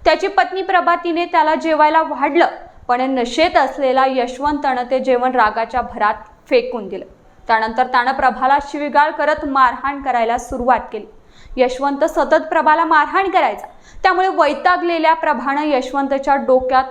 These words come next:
कुऱ्हाड घातली आणि यशवंतचा जागीच मृत्यू झाला. जवळपास दोन महिने उलटून गेल्यानंतर यशवंतच्या हाडांचा सांगाडा त्याच्या आईवडिलांना सापडला. ही घटना घडली तेव्हा घरात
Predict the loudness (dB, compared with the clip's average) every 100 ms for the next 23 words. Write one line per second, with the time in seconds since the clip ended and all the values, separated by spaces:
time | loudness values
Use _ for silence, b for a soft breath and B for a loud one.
0 | -6 0 2 2 -4 -2 0 0 -2 -4
1 | -6 -8 B -6 -2 0 0 -2 -4 -4
2 | -2 -4 -2 -2 0 0 0 -8 -12 -12
3 | -4 -4 -2 -4 -4 -6 -10 -12 -20 -20
4 | -12 -4 0 2 4 4 2 -2 -6 -2
5 | 0 2 2 2 2 2 2 0 0 0
6 | 2 2 0 -2 -4 -4 -2 -2 -2 -2
7 | -4 -4 -4 -2 -2 -2 -2 -2 -2 -4
8 | -4 -6 -6 0 0 0 -4 B B -6
9 | -6 -2 -2 -2 -8 -4 -2 2 2 0
10 | -4 -6 -8 -8 -8 -8 -8 -12 _ -20
11 | _ -10 -6 -4 -2 -4 -2 -2 -2 -2
12 | 2 2 0 0 0